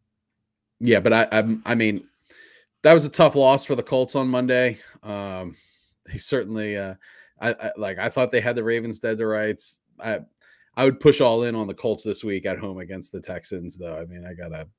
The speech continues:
I gotta think that they're gonna get back on, on the right track. Um, so, uh, you know, it's kind of, it's kind of like, well, you want the Colts to be bad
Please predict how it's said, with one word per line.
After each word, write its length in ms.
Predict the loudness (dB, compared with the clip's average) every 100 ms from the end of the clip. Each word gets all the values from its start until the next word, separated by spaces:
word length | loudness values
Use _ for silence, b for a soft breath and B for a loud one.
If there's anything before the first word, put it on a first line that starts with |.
| _ _ _ _ -18 -10
I 80 | -6
gotta 220 | -4 -4 -4
think 220 | -6 -4
that 120 | -4
they're 120 | -4
gonna 280 | -4 -6 -10 _ _ _
get 140 | -4
back 240 | -4 -8 -10
on, 220 | -12 -14 -12
on 120 | -10
the 80 | -8
right 160 | -8
track. 420 | -8 -8 -8 -12 B B B B B
Um, 640 | 6 8 10 8 8 4 -2 _ _
so, 420 | 4 8 8 6 2
uh, 80 | 2
you 100 | 4
know, 300 | 4 2 -2 -6
it's 180 | -8 -6
kind 260 | 2 8 8
of, 140 | 6 B B B
it's 140 | -2 0
kind 220 | 4 4
of 80 | 6
like, 300 | 4 4 2
well, 500 | 4 4 4 0 -2
you 160 | 0 6
want 180 | 6 6
the 80 |
Colts 260 | 4 2 2
to 100 | -2
be 140 | -4
bad 500 | -2 -2 -4 -6 -10